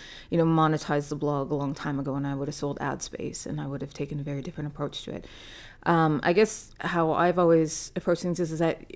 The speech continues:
the more you do for other people, um, the more sort of good things come back. It's karma, right?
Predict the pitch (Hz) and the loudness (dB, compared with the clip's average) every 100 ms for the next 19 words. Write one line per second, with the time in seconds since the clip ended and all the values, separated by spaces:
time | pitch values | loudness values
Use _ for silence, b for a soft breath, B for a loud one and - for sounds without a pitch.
0 | - 170 180 196 220 202 196 190 - 156 | -6 0 4 4 4 4 2 2 0 2
1 | 160 - 160 151 147 156 - 156 151 143 | 0 -2 0 2 2 0 -4 -4 -2 0
2 | 143 143 - - - 160 160 156 156 165 | -2 -4 -8 -20 -10 -2 0 2 0 -2
3 | 147 151 143 147 143 143 147 135 120 190 | -2 0 0 0 -4 -4 -6 -4 2 2
4 | 185 - 143 131 127 127 139 170 | 2 -2 -8 -6 -6 -6 -4 -6